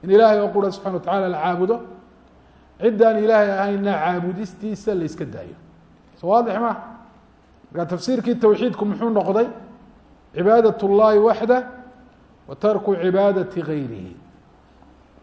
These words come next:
Musanifka ayaana raximah Allahu tacaala caddeeyey aayaddu say u tusinayso maqsuudka baabka.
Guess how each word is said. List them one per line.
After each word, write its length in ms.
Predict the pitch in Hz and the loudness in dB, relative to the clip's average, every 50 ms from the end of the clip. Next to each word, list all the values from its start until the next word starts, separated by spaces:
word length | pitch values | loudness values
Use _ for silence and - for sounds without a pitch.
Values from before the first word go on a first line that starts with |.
| _ _ _ _ _ _ _ _ _ _ _ _ - _ _ - | _ _ _ _ _ _ _ _ _ _ _ _ -20 _ _ -14
Musanifka 600 | 196 - - 294 294 285 269 - - - 226 220 | 0 4 4 6 6 4 2 0 2 4 6 6
ayaana 320 | 226 240 247 240 226 226 | 8 8 6 6 4 2
raximah 320 | 220 202 - 240 247 233 214 | 2 0 0 0 0 2 2
Allahu 280 | 196 214 226 208 196 | 4 4 4 4 2
tacaala 520 | - - 180 175 190 190 185 180 175 151 143 | 0 0 0 0 2 2 2 2 0 0 0
caddeeyey 640 | 165 175 156 156 175 175 175 170 190 214 247 240 - - - - - - - _ _ _ _ _ _ _ _ _ _ _ _ _ _ _ - | -2 -2 -2 0 2 2 4 4 4 2 2 0 -6 -12 -16 -20 -20 -20 -20 _ _ _ _ _ _ _ _ _ _ _ _ _ _ _ -6
aayaddu 420 | 165 175 185 208 226 196 185 202 | -2 0 2 2 2 0 -2 -6
say 180 | 196 - 220 220 | -4 0 0 0
u 100 | 220 233 | 0 0
tusinayso 920 | 226 - 190 - - 214 196 180 170 165 - - 202 214 240 240 - - - 156 | -4 -8 -10 -6 -4 -4 -2 -2 -4 -4 -4 -4 -2 -2 -2 -4 -6 -10 -14 -14
maqsuudka 580 | 143 131 - - - 208 233 - - - 208 | -16 -14 -12 -8 -6 -6 -6 -6 -4 -6 -6
baabka. 400 | 180 165 202 202 175 - - - | -2 0 0 0 0 -2 -6 -12